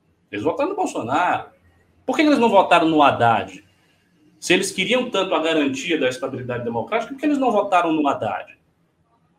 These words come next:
E esse é um discurso forte. Ele não é um discurso fraco, só para convertidos, não. Ele é um discurso que tem poder, ele tem poder retórico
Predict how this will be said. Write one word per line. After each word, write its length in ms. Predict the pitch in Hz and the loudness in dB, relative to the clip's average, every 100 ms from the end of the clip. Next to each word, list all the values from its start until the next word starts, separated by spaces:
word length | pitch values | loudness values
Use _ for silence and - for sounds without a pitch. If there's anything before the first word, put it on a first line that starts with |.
| _ _ _ _ _ _ _ _ _ _ | _ _ _ _ _ _ _ _ _ _
E 100 | 165 | 4
esse 180 | 180 214 | 6 6
é 40 | 277 | 2
um 40 | |
discurso 340 | 226 - - | 0 -4 -6
forte. 600 | - 156 208 - - - _ _ _ - | 0 2 2 0 -8 -18 _ _ _ -12
Ele 100 | 123 | 0
não 160 | 156 156 | 4 6
é 100 | 285 | 6
um 80 | 302 | 6
discurso 680 | 226 - 151 - 120 - - _ | 2 0 0 0 -6 -10 -18 _
fraco, 680 | - - 139 139 131 - - - _ _ _ _ _ _ _ - | -20 -6 4 6 6 0 -12 -20 _ _ _ _ _ _ _ -10
só 320 | - 170 170 | 0 2 4
para 200 | 156 147 | 4 2
convertidos, 760 | 139 135 120 - - 123 151 | 0 -2 -2 -8 -10 -12 -6
não. 280 | 214 190 185 | -4 -2 -2
Ele 100 | 127 | -6
é 20 | |
um 40 | 156 | -6
discurso 300 | 156 202 208 | -8 -12 -14
que 100 | 226 | -8
tem 260 | 226 233 | -6 -4
poder, 420 | 165 143 175 208 | -2 2 4 4
ele 120 | 113 - | 2 -2
tem 200 | 220 220 | -4 -2
poder 220 | 202 190 | -2 -2
retórico 520 | 170 151 208 - | -2 0 -2 -2